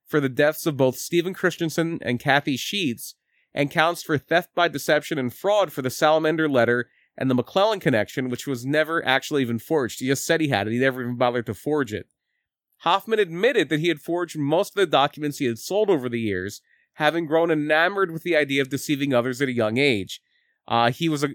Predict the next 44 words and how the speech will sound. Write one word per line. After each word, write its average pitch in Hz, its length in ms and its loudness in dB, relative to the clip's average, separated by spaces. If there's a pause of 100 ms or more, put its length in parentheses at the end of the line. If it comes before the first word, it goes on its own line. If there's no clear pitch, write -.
a 139 100 0
coin 202 320 -2
collector, 151 400 0
and 147 80 -2
he 143 140 0
learned 151 240 0
how 156 80 2
to, 139 80 -2
like, 127 180 -2
mess 131 280 0
with 139 120 -6
coins 139 400 -2
to 143 60 -4
make 131 160 0
them 139 100 -2
look 131 160 -4
more 123 160 2
valuable. 117 640 0 (300)
He - 80 -6
was 139 180 2
really 151 220 2
into 135 160 0
magic. 123 500 0
He 156 80 -8
just 151 200 -4
liked 147 220 0
pulling 151 280 0
the 131 60 2
wool 131 220 0
over 110 200 0
people's 95 380 -8
eyes. - 420 -10 (580)
He 185 100 0
would 165 180 4
come 196 140 2
up 208 140 6
with 196 140 0
unique 175 320 0
ways 180 280 -2
to 180 140 -2
induce 151 320 -2
aging 180 340 0
in 147 80 4
documents 113 680 0